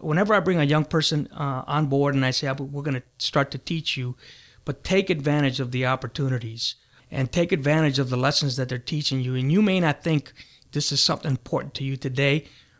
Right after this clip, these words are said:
but years down the line, these things are gonna be important to you. And it's important that you really soak up that information and gather that knowledge, because later on in, in, in your career here, you will be able to use that information. It was absolutely critical.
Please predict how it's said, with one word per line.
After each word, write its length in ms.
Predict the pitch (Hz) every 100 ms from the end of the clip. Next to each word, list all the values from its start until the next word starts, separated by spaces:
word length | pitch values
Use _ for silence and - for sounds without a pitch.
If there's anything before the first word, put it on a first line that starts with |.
| _
but 240 | - 127 156
years 300 | 185 185 156
down 160 | 160
the 60 | 143
line, 380 | 143 147 131 120
these 200 | 143 -
things 240 | 143 135
are 40 |
gonna 180 | 131 131
be 180 | 127 127
important 420 | 120 - 143 139
to 120 | - 123
you. 240 | 120 120 - _ _ -
And 200 | 135 127 -
it's 180 | 139
important 440 | 135 127 170 165 -
that 180 | 131 143
you 160 | 165
really 500 | 151 170 180 175 160
soak 400 | 151 - 156 -
up 160 | 139 -
that 160 | 139
information 680 | 135 135 131 135 143 139 135
and 120 | 131 - - 147 127
gather 440 | 147 147 151 143
that 220 | 131 127
knowledge, 540 | 131 127 131 123 - - _ _ _ _ _ -
because 260 | 151 139 135
later 280 | 147 147 143
on 180 | 147 143
in, 100 | -
in, 280 | - 131 139
in 180 | 143
your 160 | 139 135
career 420 | - 139 139 135
here, 200 | 123 151
you 180 | 135 135
will 80 | 127
be 140 | 131
able 160 | 131 131
to 80 | 120
use 300 | 127 131 -
that 160 | 123
information. 600 | 123 - 131 131 - 135 - _ _ -
It 100 | 165
was 160 | 165
absolutely 540 | 156 185 - 175 143 139
critical. 500 | - 143 127 -